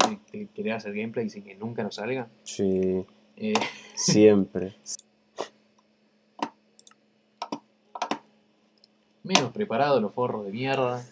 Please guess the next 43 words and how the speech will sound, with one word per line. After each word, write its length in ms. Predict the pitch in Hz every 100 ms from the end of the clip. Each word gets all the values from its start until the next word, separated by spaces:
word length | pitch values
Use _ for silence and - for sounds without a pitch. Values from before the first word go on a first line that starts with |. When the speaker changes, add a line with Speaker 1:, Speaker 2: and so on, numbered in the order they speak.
| -
Speaker 2:
<laughs> 180 | - -
Speaker 1:
Estamos 560 | 113 139 139 127 123
hace 120 | -
media 320 | 120 127 139 143
hora 200 | 135 123
preparando. 600 | 117 117 123 131 127 127
Speaker 2:
El 60 |
salame 320 | - 98 110 107
te 60 |
se 60 | 101
olvidó 180 | 98 98
cargar 220 | 92 95
la 100 | 92
cámara. 500 | 110 110 107 104 98
Speaker 1:
Sí, 360 | 98 131 123 113
la 140 | 107
cámara. 300 | 139 135 117
Por 140 | 120 143
algo 240 | 156 147
no 80 | 139
estamos 300 | 131 131 117
grabando 260 | 117 117
acá 180 | 110 117 101
con, 200 | 107 98
eh, 20 | 143 - - 107 _ -
nuestras 260 | 104 104
caras, 320 | - 107 95
¿no? 140 | 101 101
Porque 260 | 101 98
la 100 | 95 92
cámara 340 | 107 107 98
Speaker 2:
Todo 240 | 104 110
Speaker 1:
no, 60 | 101
Speaker 2:
mal. 240 | 101 92 90
Speaker 1:
no 80 | 135
la 100 | 113
cargué, 260 | 101 113 104
soy 140 | 120
un 80 | 117
hijo 120 | 110
de 40 | 98
puta, 300 | 101 98 98
boludo. 240 | 92 95